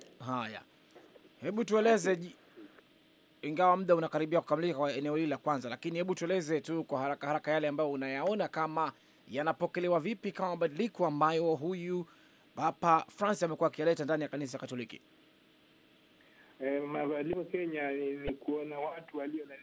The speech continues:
Speaker 2: nia njema, ah, wanajitayarisha kweli, na kweli unaona kwamba kama, kama Wakenya wote wa pamoja,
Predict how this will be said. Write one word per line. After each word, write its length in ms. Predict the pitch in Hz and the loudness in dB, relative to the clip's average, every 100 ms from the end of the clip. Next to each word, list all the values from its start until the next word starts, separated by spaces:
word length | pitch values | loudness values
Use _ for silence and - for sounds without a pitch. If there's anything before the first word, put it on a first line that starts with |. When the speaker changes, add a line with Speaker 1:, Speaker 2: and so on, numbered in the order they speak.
| 147 | -12
Speaker 2:
nia 160 | 139 | -10
njema, 460 | 123 117 147 131 110 98 - - - - _ _ _ _ _ _ 123 | -10 -6 -6 -6 -16 -20 -20 -20 -20 -20 _ _ _ _ _ _ -8
ah, 300 | 120 120 120 | -6 -4 -4
wanajitayarisha 920 | 123 131 127 123 127 123 139 151 143 | -4 -6 -6 -6 -6 -6 -6 -6 -10
kweli, 460 | - 147 127 117 123 127 | -6 -6 -6 -8 -10 -10
na 320 | 123 117 113 113 - | -6 -6 -6 -10 -12
kweli 280 | - 151 143 | -6 -6 -4
unaona 460 | 139 135 147 143 | -6 -6 -8 -8
kwamba 240 | 131 143 131 | -6 -8 -8
kama, 240 | 156 139 | -8 -8
kama 300 | - 151 139 | -8 -8 -6
Wakenya 640 | 123 120 123 117 156 143 127 | -6 -6 -6 -6 -8 -6 -6
wote 260 | 143 143 | -6 -6
wa 180 | 131 143 | -6 -8
pamoja, 560 | 139 120 139 135 101 | -8 -8 -6 -8 -10